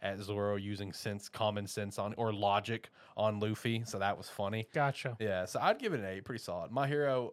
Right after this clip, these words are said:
Speaker 1: uh, three sixty-six.
Speaker 2: Did you read this?
Speaker 1: Of course. I give it a nine.
Speaker 2: How,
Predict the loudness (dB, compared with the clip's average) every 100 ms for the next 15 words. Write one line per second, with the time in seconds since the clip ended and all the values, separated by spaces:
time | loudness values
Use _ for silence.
0 | -4 -2 -2 -4 -6 -8 -10 -12 -14 -14
1 | -6 -6 -2 -2 0 -2 -4 _ -6 -6
2 | -4 -8 -8 -14 -16 -20 _ _ _ _
3 | _ _ -6 -2 0 2 0 -2 -4 -10
4 | -20 _ _ _ _ -12 -2 0 2